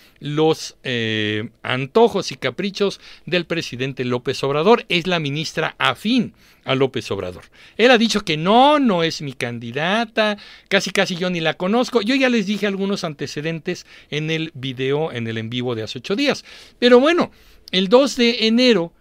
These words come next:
se elige al nuevo o la nueva, eh, ministra, ministro, presidente de la Corte.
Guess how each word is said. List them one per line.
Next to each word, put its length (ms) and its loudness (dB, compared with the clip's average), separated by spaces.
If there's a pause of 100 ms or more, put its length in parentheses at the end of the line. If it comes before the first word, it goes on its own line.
(160)
se 380 -2
elige 640 -2 (120)
al 260 -2
nuevo 420 0
o 140 -4
la 160 -4
nueva, 420 -2 (340)
eh, 460 -6
ministra, 640 -4
ministro, 600 -6
presidente 640 -8
de 120 -4
la 120 -4
Corte. 460 -4